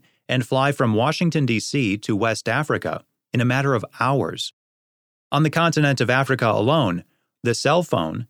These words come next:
allows missionaries to communicate and preach the Word of God. Sermons can be downloaded by people all over the world who cannot travel to hear Christian teachers in person. Praise the Creator for His great gift of composites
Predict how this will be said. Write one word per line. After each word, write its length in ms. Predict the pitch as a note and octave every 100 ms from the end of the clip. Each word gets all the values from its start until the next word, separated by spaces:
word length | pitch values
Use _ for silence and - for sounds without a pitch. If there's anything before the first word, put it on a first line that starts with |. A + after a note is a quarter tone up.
| _ _
allows 440 | B2 C3 D3+ F3+ D3
missionaries 560 | C#3 C#3+ C3 B2 B2
to 100 | B2
communicate 720 | A#2+ A2+ A2+ A#2+ A#2+ A#2 C3
and 180 | A#2 G#2
preach 380 | - D3 B2 -
the 80 | G#2+
Word 240 | A#2+ A#2
of 80 | G2+
God. 400 | C3 D3+ F2 - _ _ _ _ _ _ _
Sermons 420 | - F#3 F3+ E3
can 160 | - D3+
be 140 | C3+
downloaded 680 | A2+ B2+ D3+ D3+ F#2 E2+ F#2+
by 160 | A2+ A2+
people 380 | - B2+ B2 -
all 200 | C#3 E3+ E3+
over 180 | D3
the 80 | B2
world 480 | G2 G#2 G#2 E2 - _ _ _ -
who 100 | B2
cannot 340 | C#3+ C#3 C#3
travel 480 | - B2 C3 A#2+ F2
to 140 | G2+
hear 200 | G#2+ A2
Christian 460 | - B2+ A#2+ G#2+ F#2+
teachers 400 | A#2+ B2+ G2+ E2
in 100 | E2
person. 520 | G#2+ A2 - D#2 D2+ _ _ _ _ _ _ _ _ _ -
Praise 340 | F3 F3+ E3+
the 100 | D#3
Creator 680 | - C#3+ A#2+ G2 F2+ E2+ - _ _
for 120 | D3+ D3+
His 140 | C3
great 380 | - E3+ F3+ A#2
gift 280 | C3 B2 G#2+
of 140 | F#2
composites 760 | - A2+ A#2 F#2+ D#2 - -